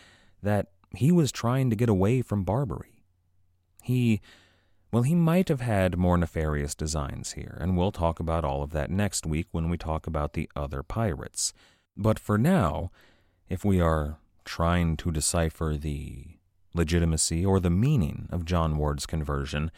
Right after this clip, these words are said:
I'll leave you with two quotes. The first is from Greg Bach.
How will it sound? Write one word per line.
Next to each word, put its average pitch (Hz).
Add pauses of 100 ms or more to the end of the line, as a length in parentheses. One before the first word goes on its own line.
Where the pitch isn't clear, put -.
(420)
I'll 131
leave 92
you 80
with 78 (220)
two 120
quotes. - (120)
The 78
first 87
is 80
from 78
Greg 85
Bach. -